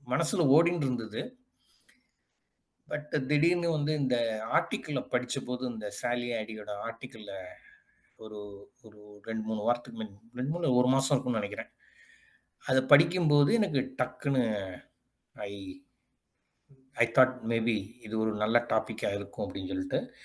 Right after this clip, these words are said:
அதுக்கப்புறம் இந்த, அ, ஜோ ஷேலங்கரோட புக்கு லைட் ஈட்டர்ஸ்,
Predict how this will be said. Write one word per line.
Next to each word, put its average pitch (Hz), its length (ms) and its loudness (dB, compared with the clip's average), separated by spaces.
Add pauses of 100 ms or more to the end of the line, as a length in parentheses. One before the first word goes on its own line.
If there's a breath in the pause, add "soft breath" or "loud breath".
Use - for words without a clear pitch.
(560 loud breath)
அதுக்கப்புறம் 151 580 6
இந்த, 131 140 8 (840)
அ, 98 520 -6
ஜோ 131 440 8 (100)
ஷேலங்கரோட 117 680 4
புக்கு - 440 -4
லைட் 123 400 2
ஈட்டர்ஸ், 110 500 -6